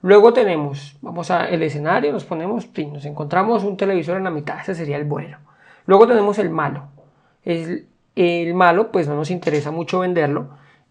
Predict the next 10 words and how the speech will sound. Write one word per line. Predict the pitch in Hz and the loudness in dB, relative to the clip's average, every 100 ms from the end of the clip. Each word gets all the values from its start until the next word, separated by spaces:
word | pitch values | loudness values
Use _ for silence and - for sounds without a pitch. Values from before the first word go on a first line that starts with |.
| - | -6
y | 196 | -4
su | 190 190 | -2 -4
punto | - 220 202 240 | 0 -2 -2 -4
de | |
diferenciación | 240 214 196 175 156 143 - - - | -4 -2 -2 -2 -6 -4 -4 -4 -8
es | - 175 | -8 -6
un | 185 | -6
precio | 196 190 190 208 _ | -6 -6 -8 -12 _
muy | - 175 196 247 240 | -12 -6 -4 -2 -2
elevado, | 190 151 143 143 | -2 0 0 -2